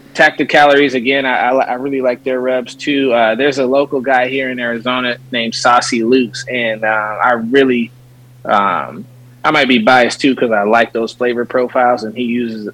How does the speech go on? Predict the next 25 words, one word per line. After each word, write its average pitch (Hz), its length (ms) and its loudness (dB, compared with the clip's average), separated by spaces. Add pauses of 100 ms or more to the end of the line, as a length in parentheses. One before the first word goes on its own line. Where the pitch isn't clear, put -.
you 120 120 -4
know, 104 140 -6
Southwest 120 640 0
flavors 113 560 -4
like 104 260 -2
Ford, 131 500 2
but, 113 240 0 (540)
um, 98 460 -4 (180)
uh, 55 360 -6
Saucy 143 420 0
Luke's, 135 400 2
his, 123 300 -6
uh, 101 380 0
he 139 200 2
has 131 200 4
a, 110 140 -4 (160)
he 156 100 2
has 131 140 4
a 117 100 0
rub 117 360 2
called, 110 340 0
uh, 101 300 -2
the 101 160 -8
A 131 160 2
P, 123 320 -2